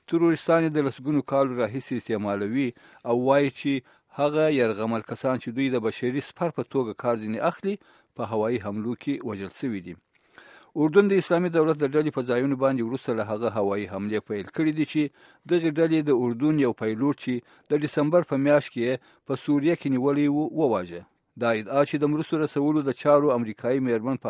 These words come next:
هوایي حمله کې وژل سوې، وروسته له هغه د شک سره مخامخ سوه چې اردني چارواکو وویل چې اردني پیلوټ یوه میاشت مخکې وژل سوی و، خو د اسلامي دولت ډلې یې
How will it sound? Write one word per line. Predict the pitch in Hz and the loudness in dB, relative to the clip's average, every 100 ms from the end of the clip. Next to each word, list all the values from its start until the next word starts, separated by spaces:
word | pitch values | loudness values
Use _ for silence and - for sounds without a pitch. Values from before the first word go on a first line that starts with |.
| 104 | -4
هوایي | 104 117 104 | -2 -2 -2
حمله | 104 107 | -4 -6
کې | - | -6
وژل | 98 90 98 - | -10 -8 -10 -4
سوې، | 165 170 180 _ - - _ | 0 2 0 _ -20 -20 _
وروسته | 160 196 196 | 2 2 4
له | 180 123 | 4 4
هغه | 113 120 151 151 | 2 0 2 2
د | 123 113 | 0 -2
شک | 170 160 | -2 -2
سره | - 120 | -2 -2
مخامخ | 107 - 107 113 - | -2 -4 -2 -2 -2
سوه | - | -6
چې | 117 123 120 _ - - _ | -8 -8 -10 _ -20 -20 _
اردني | 151 147 160 170 190 | 0 2 0 2 0
چارواکو | - 151 147 156 156 135 | 4 4 6 4 2 -2
وویل | 156 151 139 143 | 0 2 2 0
چې | - 123 | -4 -4
اردني | 120 110 120 117 - | -4 -4 -4 -4 -4
پیلوټ | 113 113 156 160 | -6 0 0 0
یوه | 143 123 147 | -2 2 4
میاشت | 180 180 - | 4 4 0
مخکې | 151 - 120 | -2 -2 -4
وژل | 101 92 - | -4 -6 -10
سوی | 101 90 | -10 -10
و، | 82 82 _ - _ | -12 -16 _ -20 _
خو | 143 | -4
د | 147 | 0
اسلامي | 156 - 143 165 | 0 2 0 0
دولت | 160 135 131 | 0 0 -2
ډلې | 117 147 147 | -2 0 2
یې | 156 | 0